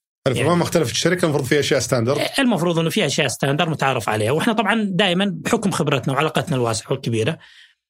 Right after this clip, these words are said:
Speaker 2: آه، عندنا، آه، شو اسموها، نقدم نصائح للعميل وش الخيارات الأنسب إذا ما عنده خبرة.
Speaker 1: وحتى التشغيل ما تشغلون فيه؟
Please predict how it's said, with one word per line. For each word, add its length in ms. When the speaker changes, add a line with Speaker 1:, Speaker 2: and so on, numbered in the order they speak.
Speaker 2:
آه، 1040
عندنا، 680
آه، 1400
شو 140
اسموها، 680
نقدم 440
نصائح 320
للعميل 340
وش 180
الخيارات 600
الأنسب 400
إذا 380
ما 120
عنده 300
خبرة. 340
Speaker 1:
وحتى 220
التشغيل 360
ما 140
تشغلون 260
فيه؟ 220